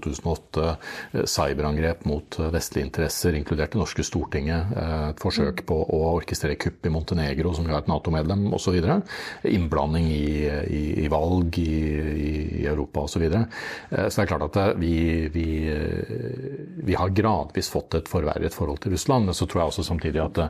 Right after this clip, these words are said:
Speaker 1: eh, når da den fulle krigen brøt ut i Ukraina for, eh, for, eh, for to år siden, og man fikk dette fullskala angrepet fra, fra Russland, så var det vel, kan du si, ikke lenger noen tvil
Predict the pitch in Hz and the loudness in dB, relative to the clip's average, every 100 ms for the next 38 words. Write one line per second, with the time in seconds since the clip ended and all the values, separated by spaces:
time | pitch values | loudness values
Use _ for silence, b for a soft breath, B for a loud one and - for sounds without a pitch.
0 | B B B B - - - 71 - - | B B B B -8 -4 -2 -2 -2 -4
1 | - 85 78 76 76 76 76 73 B B | 0 2 4 2 2 2 0 -2 B B
2 | B - 73 71 76 78 78 82 76 78 | B 0 2 2 0 -2 0 -2 -2 -2
3 | 71 - - 76 76 85 73 80 85 82 | -4 -6 -4 -4 -2 -4 -2 -4 -2 -2
4 | 76 78 76 - 87 80 80 78 85 78 | 0 -2 -4 -2 -2 -2 -4 -2 -4 -2
5 | 78 71 87 87 80 - 78 - - - | -4 -2 -2 0 -2 -4 -4 -4 -4 -4
6 | - 71 65 - 69 71 78 73 67 69 | -2 0 -2 -2 0 2 0 0 -4 -4
7 | 82 87 82 76 - 85 76 - 92 90 | -4 -2 -2 -2 -2 -2 -2 -2 -2 0
8 | 85 - - 73 76 - - 76 73 71 | 0 0 -2 -2 -2 -6 -6 -4 -2 -6
9 | B B B - - 73 67 78 76 85 | B B B -2 0 -2 -2 -2 -2 -2
10 | - 92 98 | 2 4 4